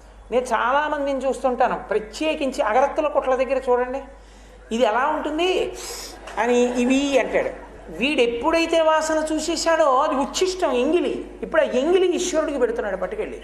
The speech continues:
నీ జ్ఞానేంద్రియములతో నువ్వు దాన్ని అనుభవించేస్తే అది ఉచ్ఛిష్టమైపోతుంది.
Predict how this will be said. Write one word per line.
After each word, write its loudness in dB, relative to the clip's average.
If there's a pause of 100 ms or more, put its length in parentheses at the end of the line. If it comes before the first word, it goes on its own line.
(520)
నీ -2
జ్ఞానేంద్రియములతో 2
నువ్వు 0
దాన్ని 2
అనుభవించేస్తే 0 (440)
అది 0
ఉచ్ఛిష్టమైపోతుంది. -6